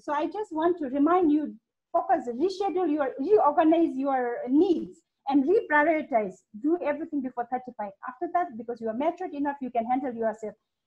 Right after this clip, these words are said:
So try to do according to, you know, this I call is a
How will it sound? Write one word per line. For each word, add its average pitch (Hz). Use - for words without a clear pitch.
So 392
try 440
to 359
do 349
according 311
to, 285
you 262
know, 285
this 311
I 254
call 302
is 247
a 233